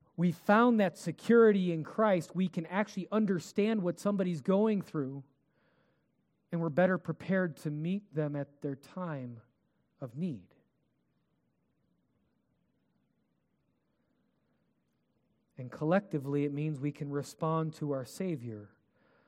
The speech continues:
more effectively. When we actively rest in Christ,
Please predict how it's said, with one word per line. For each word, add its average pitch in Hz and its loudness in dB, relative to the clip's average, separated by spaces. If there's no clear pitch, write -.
more 131 -4
effectively. 101 -12
When 202 2
we 208 2
actively 170 -2
rest 151 -2
in 160 -6
Christ, 135 -8